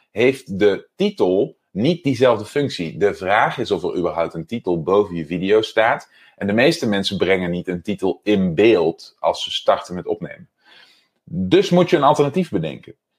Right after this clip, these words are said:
En dat alternatief is heel eenvoudig. Dat is simpelweg in de allereerste scène, het moment dat je video begint,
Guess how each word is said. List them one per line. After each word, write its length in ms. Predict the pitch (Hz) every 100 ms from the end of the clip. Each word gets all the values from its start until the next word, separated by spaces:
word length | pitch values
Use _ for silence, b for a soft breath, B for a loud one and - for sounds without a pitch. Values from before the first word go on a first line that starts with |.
| -
En 100 | 107
dat 100 | 123
alternatief 460 | 131 139 135 175
is 80 | 156
heel 260 | 120 131 110
eenvoudig. 540 | 95 - 64 - _ _
Dat 200 | - 113
is 180 | 135 -
simpelweg 680 | - 175 160 139 135 - - -
in 340 | 147 156 147
de 160 | - -
allereerste 760 | 123 151 151 123 139 139 -
scène, 560 | 123 - 120 107 85 110
het 180 | 101 87
moment 480 | 92 90 101 127
dat 140 | 135 110
je 100 | 92
video 320 | 92 95 87
begint, 440 | 85 - 95 -